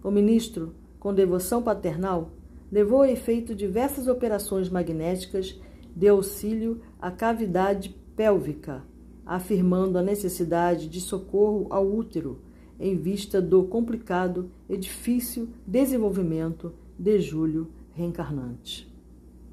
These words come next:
Nossa, maravilhoso. O colega avançado mais longe,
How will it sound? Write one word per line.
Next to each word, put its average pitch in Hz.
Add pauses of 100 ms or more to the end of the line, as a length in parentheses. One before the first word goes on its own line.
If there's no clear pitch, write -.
(160)
Nossa, 170
maravilhoso. 170
O -
colega 156 (120)
avançado 175
mais 170
longe, 165